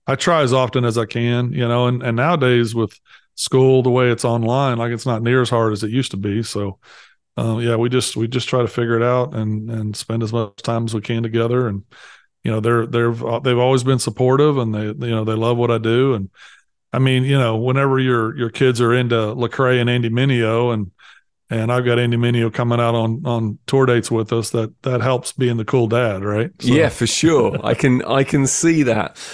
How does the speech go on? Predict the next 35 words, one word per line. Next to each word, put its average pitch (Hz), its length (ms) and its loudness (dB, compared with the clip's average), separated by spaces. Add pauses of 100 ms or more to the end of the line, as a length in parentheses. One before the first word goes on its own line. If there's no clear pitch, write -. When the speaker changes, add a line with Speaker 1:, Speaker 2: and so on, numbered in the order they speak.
(180)
Speaker 2:
Um, 127 240 0 (220)
uh, 135 240 -2
we've 156 160 -2
got, 170 180 -2
we've 160 160 0
got, - 280 -2 (300)
we've 147 120 -4
got 165 140 2
time 175 160 0
for 135 140 -4
just 147 180 -2
a - 20 -4
couple 180 180 0
more 156 80 2
questions 107 340 0
and 107 80 2
then 123 80 2
another 123 260 2
track - 460 -6
for 78 160 -4
you. 107 100 0 (400)
What's 202 300 2
the 190 100 0
thing 160 540 2
that 127 460 -2
God's 131 460 -2
taught - 380 0
you 110 120 0
most 104 360 -2
through 117 200 0
being 113 420 0
a 104 40 -2
father? 87 460 -8 (600)
Speaker 1:
Um, 170 520 2 (1200)
man, 131 600 0